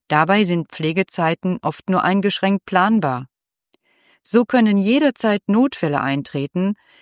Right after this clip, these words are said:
etwa weil die zu pflegende Person in ihrer Wohnung gestürzt ist. Arztbesuche oder Behördengänge lassen sich nicht auf den Abend oder das Wochenende legen. Bestimmte Pflegeaufgaben, wie zum Beispiel die Gabe von Medikamenten,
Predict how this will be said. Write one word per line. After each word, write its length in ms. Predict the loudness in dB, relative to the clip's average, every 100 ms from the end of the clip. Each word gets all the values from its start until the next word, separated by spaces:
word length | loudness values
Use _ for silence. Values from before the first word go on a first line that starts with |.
| _ -4
etwa 440 | -4 -2 0 2
weil 180 | 2 0
die 140 | -2 -6
zu 160 | -8
pflegende 480 | -6 -2 0 2 -2
Person 500 | -2 -2 0 0 0
in 160 | 0 -2
ihrer 280 | 0 -2
Wohnung 340 | 0 -2 0 0
gestürzt 600 | -2 -2 -2 -2 -2 -8
ist. 360 | -10 -10 -18 -20 _ _ _ _ _
Arztbesuche 960 | 0 0 -2 -8 -6 -2 -2 -2 0 -2 -6 _ _
oder 240 | 0 0
Behördengänge 960 | 0 -2 -2 0 0 0 0 0 2 0 -4 -16 -4
lassen 360 | -2 2 2
sich 220 | 0 0 2
nicht 340 | 2 0 0
auf 160 | 0 0
den 180 | -4
Abend 460 | 0 0 0 -2 -4
oder 160 | -2 -2
das 220 | -2 -2
Wochenende 500 | -2 -2 -4 -4 -4
legen. 460 | -6 -6 -6 -10 -10 _ _ _ _ _ -8
Bestimmte 440 | -6 0 2 2 -2
Pflegeaufgaben, 1120 | -2 -2 0 0 0 0 0 0 0 -2 -4
wie 100 | -6
zum 180 | -6
Beispiel 380 | -4 -4 -4 -6
die 100 | -6
Gabe 300 | -2 -2 -2
von 220 | -4 -4
Medikamenten, 800 | -2 -4 -4 -4 -2 -4 -2 -2